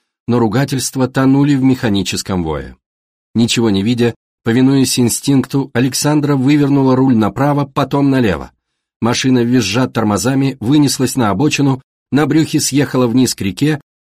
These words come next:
и замерла в полуметре от бетонной опоры моста. Александра выключила мотор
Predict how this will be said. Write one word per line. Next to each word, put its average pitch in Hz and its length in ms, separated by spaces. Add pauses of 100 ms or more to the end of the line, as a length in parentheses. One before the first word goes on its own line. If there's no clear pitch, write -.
и 139 120
замерла 135 520
в - 120
полуметре 147 640
от 143 60
бетонной 139 640
опоры 107 320
моста. 90 480 (460)
Александра 127 680
выключила 113 520
мотор 123 460